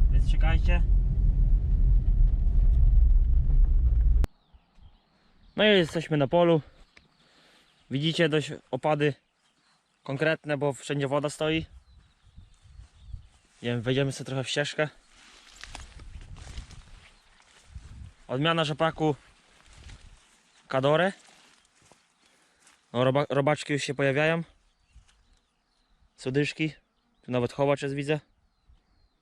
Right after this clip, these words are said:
O, jak widzicie, u nas mróz był. Żółte pręciki.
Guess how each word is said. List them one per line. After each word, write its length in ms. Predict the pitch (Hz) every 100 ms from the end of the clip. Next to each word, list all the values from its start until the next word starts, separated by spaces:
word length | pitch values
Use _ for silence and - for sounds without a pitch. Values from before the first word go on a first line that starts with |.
| _ _ - _ _ _ _
O, 180 | - 127
jak 100 | 127
widzicie, 400 | 143 151 156 151
u 80 | 127
nas 200 | 151 -
mróz 180 | 151 143
był. 260 | 160 190 - - - _ - _ _ _ _ _ _ _ -
Żółte 500 | 139 156 - 160 147 - _ _ -
pręciki. 600 | 143 131 160 170 170